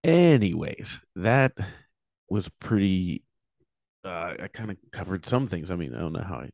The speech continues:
I, I just ramble. Um, but, uh, Bitcoin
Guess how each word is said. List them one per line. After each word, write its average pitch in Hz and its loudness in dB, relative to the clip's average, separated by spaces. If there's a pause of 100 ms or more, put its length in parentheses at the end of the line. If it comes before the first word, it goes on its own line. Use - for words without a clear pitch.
(140)
I, - -20
I - -20
just - -16
ramble. 92 -4 (140)
Um, 101 -4 (880)
but, 98 -4 (120)
uh, 80 -4 (100)
Bitcoin 92 -4